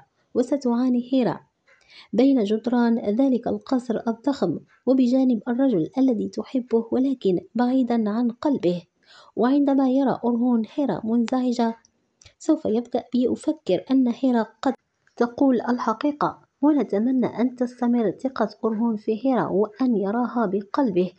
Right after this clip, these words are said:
كما قال ويكشف الحقيقة. إيفا الشريرة ما زالت مستمرة في إكمال خطتها، وستقوم برهان بمساعدة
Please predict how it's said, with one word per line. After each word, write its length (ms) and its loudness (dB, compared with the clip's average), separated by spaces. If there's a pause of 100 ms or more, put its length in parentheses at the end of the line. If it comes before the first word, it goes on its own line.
(260)
كما 240 2
قال 340 0
ويكشف 520 -2 (120)
الحقيقة. 640 -2 (400)
إيفا 160 4
الشريرة 640 0
ما 120 2
زالت 360 0
مستمرة 680 0
في 160 -2
إكمال 420 -2
خطتها، 840 -2
وستقوم 1000 0
برهان 400 2
بمساعدة 760 0